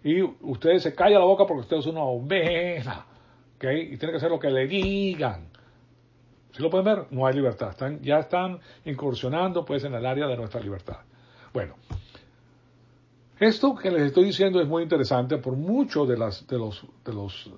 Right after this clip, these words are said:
de los perfiles que esto con-, eh, lleva, ¿verdad? Lo podemos ver del punto de vista divino y nos damos cuenta, "Caramba, sí, fíjate que aquí un poquito, por allá otro poquito", y poco a poco van incursionando y poco a poco van mermando tu libertad. Eh, bueno,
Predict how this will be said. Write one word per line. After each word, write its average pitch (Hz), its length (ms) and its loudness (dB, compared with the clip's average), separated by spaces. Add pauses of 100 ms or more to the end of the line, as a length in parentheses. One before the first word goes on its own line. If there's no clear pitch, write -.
de 117 240 -16
los 104 160 -10
perfiles 170 600 -2
que 151 100 0
esto 131 280 -4
con-, 101 340 -8 (500)
eh, 95 140 -14 (160)
lleva, 139 360 0
¿verdad? 156 380 -4 (400)
Lo 117 120 -4
podemos 131 320 -2
ver 151 180 2
del 139 140 -2
punto 143 240 -4
de 156 80 0
vista 151 180 0
divino 160 220 -2
y 165 40 -6
nos 131 100 -6
damos 139 160 -8
cuenta, 135 160 -10
"Caramba, 151 300 -2
sí, 147 220 -2
fíjate 135 320 -6
que 120 120 -8
aquí 208 300 -2
un 208 100 0
poquito, 180 420 -6
por 135 140 -4
allá 143 120 0
otro 170 200 -2
poquito", 151 400 -8
y 151 40 -4
poco - 300 -6
a - 20 -20
poco - 400 -2 (460)
van 151 140 -2
incursionando 160 500 -2
y - 20 0
poco 160 280 0
a 165 60 -6
poco 156 280 -2
van 143 180 -2
mermando 139 480 -4
tu 131 100 -6
libertad. 98 420 -8 (1900)
Eh, 147 260 -6
bueno, 131 280 2